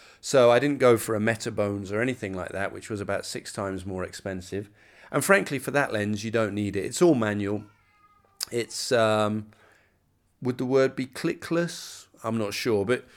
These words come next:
you know, like a video lens where you just turn the aperture and it's smooth. There's no, there's no clicking between, um, you know, between the different f-stops.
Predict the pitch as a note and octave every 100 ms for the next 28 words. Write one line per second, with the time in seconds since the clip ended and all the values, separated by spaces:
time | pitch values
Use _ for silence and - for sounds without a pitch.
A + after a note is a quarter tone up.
0 | - - C3+ C#3 C#3 C3 B2+ B2+ A2+ C#3
1 | A2+ G#2 F#2+ F#2 F#2+ F#2+ G#2 G#2+ G#2 G#2
2 | - B2+ A2+ G#2+ G2+ G#2+ A2 G#2+ - G2
3 | F2+ E2 - _ - _ _ - G2+ G2
4 | - - B2+ A2 F#2+ F2 G2 G#2 G#2+ G2
5 | G2 G2 G2+ A2 G#2 G#2+ C3+ - G#2 G2
6 | G2 G2+ - A#2 G#2 G2+ F#2+ - _ _
7 | _ _ _ - G2 F#2+ F#2 F#2 F#2 F#2
8 | G2+ F2+ G2 A#2 G2+ G2 A2 G#2 G#2+ G#2
9 | - - - -